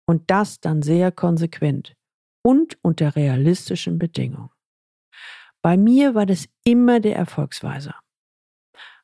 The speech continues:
Als ich Galileo gründete und gesagt habe, dass ich nur prozessorientierte, individuelle eins zu eins Begleitung machen werde mit Leuten,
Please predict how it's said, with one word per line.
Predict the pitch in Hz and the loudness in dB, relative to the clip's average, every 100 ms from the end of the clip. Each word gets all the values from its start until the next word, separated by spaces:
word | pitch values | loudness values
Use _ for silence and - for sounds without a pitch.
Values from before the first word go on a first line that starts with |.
| - | -4
Als | 160 | -2
ich | 170 - | -2 -2
Galileo | 170 170 170 208 240 | 0 2 4 4 4
gründete | 220 190 202 220 226 220 220 233 _ _ _ _ | 2 2 2 2 0 2 0 -2 _ _ _ _
und | 190 | -2
gesagt | - 156 165 175 202 - | 0 0 0 0 -2 -2
habe, | 190 190 | 0 0
dass | 185 175 | 0 0
ich | 175 165 | -2 0
nur | 202 226 254 | 2 4 4
prozessorientierte, | 247 - 175 - 202 214 - 202 196 185 196 190 170 | 0 -2 -6 -2 -2 -2 -2 0 2 0 0 0 0
individuelle | 180 220 226 220 202 185 - 170 175 - | 0 2 4 4 2 0 0 0 0 0
eins | 175 208 - | 0 -2 -4
zu | - - | -8 -4
eins | 165 190 196 | -2 -2 -2
Begleitung | - 185 170 175 185 170 | -6 -2 0 0 0 0
machen | 165 165 180 160 | 0 0 0 0
werde | 165 165 | 0 0
mit | 156 151 | -2 0
Leuten, | 165 185 208 214 | 2 2 0 -2